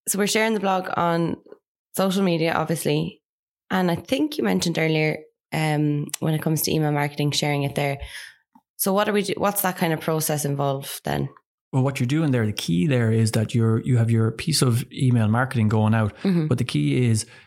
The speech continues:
Speaker 2: like, again, I wanna be very clear on this. Let's say we've written one blog post a week. So we're now, we're sending out a monthly, um,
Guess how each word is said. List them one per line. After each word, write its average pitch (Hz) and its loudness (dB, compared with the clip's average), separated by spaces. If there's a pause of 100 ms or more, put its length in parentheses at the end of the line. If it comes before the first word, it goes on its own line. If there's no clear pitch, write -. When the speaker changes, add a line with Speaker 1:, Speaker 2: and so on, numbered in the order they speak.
(160)
Speaker 2:
like, 107 2 (120)
again, 123 0
I 120 2
wanna 120 2
be 117 0
very 117 2
clear 123 0
on 113 2
this. 104 0
Let's 127 -2
say 123 2
we've 113 2
written 123 0
one 110 2 (180)
blog 110 2
post 107 0
a 113 2
week. 156 2
So 117 -2
we're 110 2
now, 139 2
we're 117 2
sending 110 2
out 110 0
a 107 0
monthly, 151 2 (320)
um, 107 4